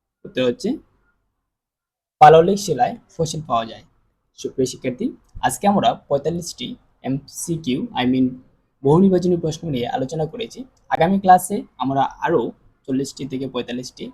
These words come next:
বহু নির্বাচনী প্রশ্ন নিয়ে আলোচনা করব। তোমরা নিশ্চিত থাকো, তোমরা, আমি প্রায় দেড়শোটির মতো, একশো পঞ্চাশটির মতো তোমাদেরকে সাজেশন দিয়ে থাকবো। এই সাজেশন থেকে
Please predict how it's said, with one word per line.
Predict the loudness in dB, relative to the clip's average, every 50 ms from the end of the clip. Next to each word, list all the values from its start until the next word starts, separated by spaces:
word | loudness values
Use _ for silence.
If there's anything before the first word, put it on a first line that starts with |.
| -10
বহু | -6 -6 -4
নির্বাচনী | -2 0 0 -2 -2 -4 -10
প্রশ্ন | -8 -8 -8 -8 -10 -10
নিয়ে | -6 -4 -4
আলোচনা | -4 -6 -8 -12 -14 -12
করব। | -12 -12 -10 -8 -8 -10 -10 _ _ _ _ -4
তোমরা | 0 2 2 4
নিশ্চিত | 4 2 2 0 0 -2 -2
থাকো, | -2 -4 -8 -8 -10 -12 -12 _ _ _ _ -6
তোমরা, | -4 0 2 2
আমি | 2 2 0 0 -2 -4 -6 -6 -8 -8 -8 -2
প্রায় | 4 6 8 8 6 6
দেড়শোটির | 4 0 0 -2 -4 -4 -4 -2
মতো, | -4 -4 -6 -6
একশো | -6 -6 -6 -8 -10 -8
পঞ্চাশটির | -6 -6 -6 -6 -8 -10 -10 -8
মতো | -6 -6 -6 -6
তোমাদেরকে | -6 -6 -8 -6 -8 -8 -6 -6 -8
সাজেশন | -8 -6 -4 -6 -6 -4 -4 -4 -4
দিয়ে | -4 -4
থাকবো। | -6 -8 -8 -6 -8 -8 -8 _ _ _ _ _ _ -4
এই | -4 -2
সাজেশন | 2 2 2 2 2 2 0 0
থেকে | 0 -2 -2 -4 -6